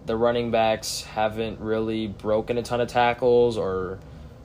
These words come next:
made negative plays positive, or when they have had the hole, they haven't hit it very well, or they just can't get past one guy and break a tackle. But then I also talk about offensive play calling.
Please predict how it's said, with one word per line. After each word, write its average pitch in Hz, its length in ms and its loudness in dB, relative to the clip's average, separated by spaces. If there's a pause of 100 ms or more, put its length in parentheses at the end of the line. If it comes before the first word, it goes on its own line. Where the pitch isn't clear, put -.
(180)
made 110 320 0
negative 110 400 -2
plays 107 320 0
positive, 120 1160 6
or 107 360 4
when 101 220 0
they 95 300 0
have 90 300 -8 (500)
had 139 260 4
the 135 100 4
hole, 131 220 6
they 110 140 0
haven't 104 280 0
hit 113 200 -2
it 117 100 2
very 123 260 4
well, 120 280 6
or 110 80 2
they 101 140 0
just 101 200 -8
can't 113 440 -6
get 107 160 -4
past 104 320 -2
one 107 180 -2
guy 107 200 2
and 98 180 -4
break 95 160 -2
a - 60 -8
tackle. 113 720 0 (600)
But 127 160 -2
then 151 140 6
I 143 100 8
also 139 260 6
talk 120 240 2
about 110 380 2
offensive 107 240 -12
play 156 220 8
calling. 117 460 0